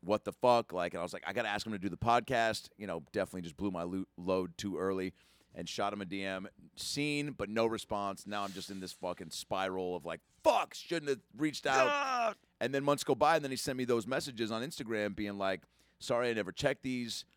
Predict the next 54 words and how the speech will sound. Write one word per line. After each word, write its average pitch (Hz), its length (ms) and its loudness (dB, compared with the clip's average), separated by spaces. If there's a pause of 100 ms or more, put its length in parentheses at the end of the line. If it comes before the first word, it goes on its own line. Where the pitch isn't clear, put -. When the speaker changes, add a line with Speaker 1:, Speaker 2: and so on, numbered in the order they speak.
(160)
Speaker 1:
You 165 60 -6
know, 143 40 -2
it 113 40 -4
was 87 100 -8
like 98 100 -8
a 90 40 -10
five-minute 135 560 0
voice 156 280 4
note 110 200 -2
being 104 200 -4
like, 98 300 -2 (480)
you 95 80 -8
know, 85 80 -2
"You, 82 180 -6 (540)
you 101 80 -10
know, 76 160 -6 (100)
enjoy 110 320 2
your 120 140 2
stuff 135 480 2
and, 90 180 -8
and 87 140 -8
blah, 104 120 0
blah, 107 120 -2
blah, 123 320 4
and 98 200 -2
we'll 95 140 -4 (540)
t-, - 200 -4
toast 127 280 -2
a 120 40 -6
glass 110 300 -2
of - 60 -18
Teremana, 113 520 -4
his 95 140 -8
tequila, 113 480 0 (360)
when, 95 220 -4
uh, 92 280 0
when 87 220 -8
things 98 360 -6
get - 160 -6
back 98 220 -2
to 101 60 -10
normal." 113 360 -4 (500)
And 104 120 -8
so 135 80 -2
then 147 100 -2
I 160 80 2
got 156 160 6
the 156 100 2
audition 165 360 4
and 131 80 -4
was 117 160 -6
like, 113 240 0 (920)
you 143 120 0
know, 107 220 0